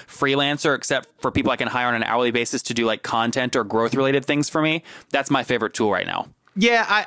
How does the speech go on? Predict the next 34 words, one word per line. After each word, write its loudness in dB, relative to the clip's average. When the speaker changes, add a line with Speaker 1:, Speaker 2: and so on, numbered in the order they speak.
Speaker 2:
I 2
would 0
say 2
my, 2
my 0
biggest 0
one, 2
it's -2
gonna 0
be 4
a 4
really, 4
uh, 2
really 2
simple 0
one, 2
is, 2
uh, 4
Google 4
Docs. 2
I 0
Speaker 1:
Yep. 6
Speaker 2:
mean, 4
I, 0
that's 0
the 0
one 4
I'm 2
using, 4
like, 0
all 6
the 2
time 0
now. 0